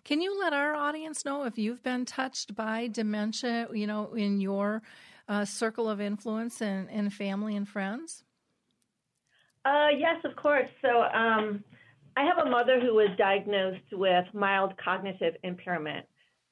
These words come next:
Speaker 2: um, which is the earliest stage of dementia. Um, and this just happened last year, and I've been working in dementia prevention for much longer than that. Um, so I am being personally touched by it now,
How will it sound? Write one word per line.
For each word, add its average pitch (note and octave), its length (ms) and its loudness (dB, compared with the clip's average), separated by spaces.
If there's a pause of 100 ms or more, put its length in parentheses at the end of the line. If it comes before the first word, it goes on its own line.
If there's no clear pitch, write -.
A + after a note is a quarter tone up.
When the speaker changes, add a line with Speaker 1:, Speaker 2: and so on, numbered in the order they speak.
Speaker 2:
um, F3 420 0
which A3 180 2
is A3 140 -2
the A#3 160 4
earliest G#3 460 6 (160)
stage F#3 340 4
of D#3+ 140 -2
dementia. E3 640 0 (400)
Um, F3 340 2
and A#3+ 100 4
this C#4+ 200 6
just F4 120 0
happened C#4+ 300 2
last A#3 360 2
year, G#3 440 4 (460)
and G#3 100 0
I've A3 160 0
been A#3 220 4
working G#3 340 0
in F#3+ 80 -2
dementia F3+ 340 0
prevention F3 540 -4
for E3+ 340 2
much A3+ 200 2 (100)
longer F#3 340 2
than F3 140 0
that. D#3+ 320 2 (480)
Um, G3 340 2 (120)
so B3+ 80 6
I B3 80 8 (100)
am C4 180 2
being B3 220 4
personally G#3+ 500 -4
touched G#3 320 -4
by F#3 120 0
it F3+ 200 0
now, F3 600 0